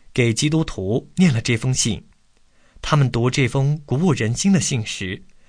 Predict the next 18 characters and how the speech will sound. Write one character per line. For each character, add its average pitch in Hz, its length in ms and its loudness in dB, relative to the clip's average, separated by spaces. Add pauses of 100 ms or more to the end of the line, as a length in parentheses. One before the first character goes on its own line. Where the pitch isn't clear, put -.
(140)
整 117 180 2
个 175 120 -2
教 185 200 0
会 104 360 -2 (180)
都 120 100 0
非 113 240 -2
常 104 240 -6
高 113 200 0
兴。 101 260 -4 (1300)
今 170 200 2
天 180 220 2
这 147 120 2
个 123 120 0
故 117 160 -2
事 110 180 -2
讲 87 220 -4
完 87 160 -10
了， 110 180 -6